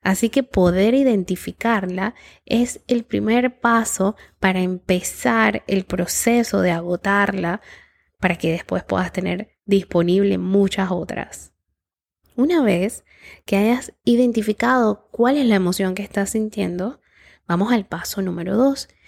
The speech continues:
Y el paso número dos requiere que puedas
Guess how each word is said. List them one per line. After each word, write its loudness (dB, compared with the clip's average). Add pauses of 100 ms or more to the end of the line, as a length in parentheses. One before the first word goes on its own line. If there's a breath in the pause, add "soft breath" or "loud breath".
(320 loud breath)
Y 0
el 0
paso -2
número 2
dos 0 (340 soft breath)
requiere 0 (580)
que 0 (200)
puedas 0